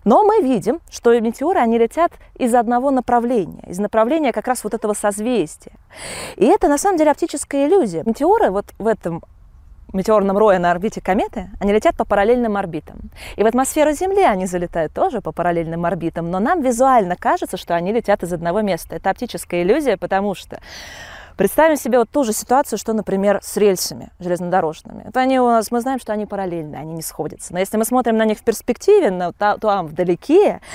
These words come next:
они сходятся в одну точку. Здесь тот же самый эффект.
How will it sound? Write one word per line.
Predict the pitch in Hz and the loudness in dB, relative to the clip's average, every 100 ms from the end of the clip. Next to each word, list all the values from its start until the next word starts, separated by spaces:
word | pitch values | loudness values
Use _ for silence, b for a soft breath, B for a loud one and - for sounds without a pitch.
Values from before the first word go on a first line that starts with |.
| B | B
они | - 208 | -4 -2
сходятся | 339 233 240 - | 0 0 0 0
в | 320 | 0
одну | 339 330 | 0 0
точку. | 226 151 - 175 | -2 -4 -6 -2
Здесь | 190 233 | 0 0
тот | - 269 | 0 -2
же | 285 | 0
самый | 240 214 214 196 | -4 -2 -2 -2
эффект. | - - - | -6 -16 -18